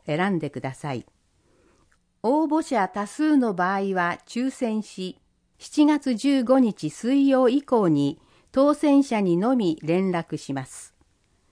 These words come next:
抽選の場合は初参加の方を優先。場所、申し込み、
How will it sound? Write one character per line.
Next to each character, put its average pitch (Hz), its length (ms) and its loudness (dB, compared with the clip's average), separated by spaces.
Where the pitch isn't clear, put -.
抽 277 220 0
選 285 280 4
の 254 140 2
場 247 240 2
合 240 100 0
は 226 240 0
初 - 260 -10
参 311 340 4
加 269 140 0
の 240 140 0
方 240 360 -2
を 151 120 0
優 156 240 -2
先。 143 420 -4
場 196 200 -4
所、 - 400 0
申 240 200 4
し - 140 -12
込 240 180 0
み、 214 260 -2